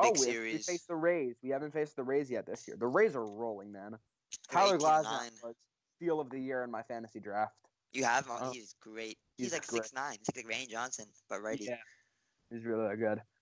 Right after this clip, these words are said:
Speaker 2: Um, I can't, but, like, man, the Rays got screwed over. Or no, not the Rays. The Pirates got screwed
Speaker 1: Pirates,
Speaker 2: over.
Speaker 1: yeah.
Speaker 2: For,
Speaker 1: Austin
Speaker 2: they got
Speaker 1: Meadows and
Speaker 2: Starker
Speaker 1: Glasnow.
Speaker 2: and T-, Shane Baz, who's gonna be good in a few years.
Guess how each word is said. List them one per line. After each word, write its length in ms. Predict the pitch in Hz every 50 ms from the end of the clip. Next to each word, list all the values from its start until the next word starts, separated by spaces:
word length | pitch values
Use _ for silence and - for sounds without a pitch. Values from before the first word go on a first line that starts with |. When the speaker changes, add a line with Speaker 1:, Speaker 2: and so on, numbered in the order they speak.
| _ _ _ _ _ -
Speaker 2:
Um, 560 | 123 127 123 123 123 120 113 110 104 104 - - -
I 100 | 127 143
can't, 340 | - - 139 120 98 69 -
but, 120 | - - - -
like, 220 | 120 113 107 -
man, 340 | 113 110 107 95 101 98 95
the 80 | 113 120
Rays 360 | 117 107 110 98 98 107 104
got 200 | - - - -
screwed 280 | - - - 107 104 101
over. 440 | 104 104 101 - 110 104 98 98 - -
Or 160 | 165 180 180
no, 140 | 180 170 151
not 180 | 147 147 143 135
the 80 | 135
Rays. 120 | 131 135 123
The 60 | 113
Pirates 320 | - 143 143 135 120 - -
got 160 | 120 101 -
screwed 180 | - - 117 127
Speaker 1:
Pirates, 260 | 123 117 113 107 120
Speaker 2:
over. 40 | 117 123
Speaker 1:
yeah. 120 | 117 104 - - _
Speaker 2:
For, 120 | - 123 - _ _ _ -
Speaker 1:
Austin 300 | 120 131 135 - - 139
Speaker 2:
they 120 | 127 127 131
got 20 |
Speaker 1:
Meadows 240 | 135 120 113 - - - -
and 300 | 120 127 123 107 107 110
Speaker 2:
Starker 340 | 117 113 113 117 113 113 -
Speaker 1:
Glasnow. 220 | 107 104 104 113 - _ _ _ -
Speaker 2:
and 340 | 131 127 127 123 123 123 123 _ - -
T-, 180 | - - 127 - -
Shane 240 | 156 143 135 135 120
Baz, 320 | 123 117 120 120 113 110
who's 180 | - 123 117 113
gonna 180 | - 113 113 110
be 100 | 117 92
good 260 | - 113 110 113 117 - _ _ _ _ _ _ _ _ _ -
in 120 | 123 127
a 40 | 120
few 200 | - 123 123 123
years. 500 | 123 123 120 113 113 113 113 - -